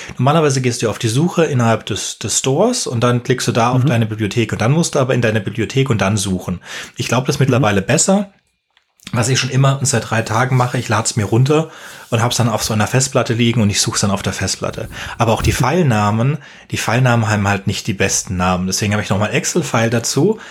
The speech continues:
Speaker 1: in dem halt drin steht, so ist der Roman, das ist der Autor und das ist der Filename. Aber ich komm,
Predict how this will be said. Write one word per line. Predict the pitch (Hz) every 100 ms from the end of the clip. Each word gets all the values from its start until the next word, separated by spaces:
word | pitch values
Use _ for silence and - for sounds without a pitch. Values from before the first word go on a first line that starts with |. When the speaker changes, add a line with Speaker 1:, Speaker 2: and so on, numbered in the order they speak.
| - -
Speaker 1:
in | 113
dem | 113
halt | 113 101 -
drin | 123
steht, | - 113 117 -
so | 120 117 135
ist | -
der | 107
Roman, | 98 113 127
das | 104 -
ist | 110
der | 101
Autor | 120 117
und | 104
das | 98
ist |
der | 107
Filename. | - 110 98 92 87 85 87 - - - -
Aber | 110
ich | 113 - -
komm, | - 120